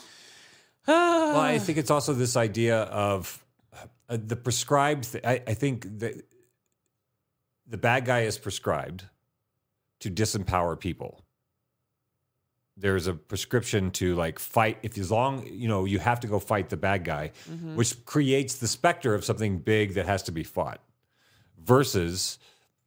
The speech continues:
Speaker 1: building a parallel institution. So he's saying, like, our entire systems are built on psychopaths. So it's like, well,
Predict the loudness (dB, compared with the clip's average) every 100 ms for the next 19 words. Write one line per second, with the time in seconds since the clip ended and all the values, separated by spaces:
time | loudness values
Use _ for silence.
0 | -16 2 4 6 4 2 4 4 6 4
1 | 2 0 -4 -4 -4 -4 -2 2 2 4
2 | 2 4 2 0 2 0 2 4 4 2
3 | 0 0 0 0 -2 2 0 2 0 2
4 | 2 2 0 0 -2 -2 -2 -2 0 4
5 | 4 4